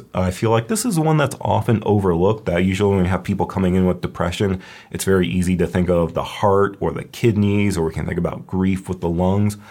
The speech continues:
A lot of people overlook the role of the liver, that when the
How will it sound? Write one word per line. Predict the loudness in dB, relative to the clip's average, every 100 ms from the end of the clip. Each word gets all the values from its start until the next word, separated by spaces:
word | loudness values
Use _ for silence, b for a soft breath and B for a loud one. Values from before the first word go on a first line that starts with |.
| B B B
A | 2
lot | 4 4
of | 0
people | -4 -4 -2
overlook | 0 4 4 2 0
the | -2
role | 0 2 2 2
of | 0 -2
the | -4
liver, | -2 0 0 2 0 -2
that | -6 -6 -4
when | -2 0
the | 0 -2 -6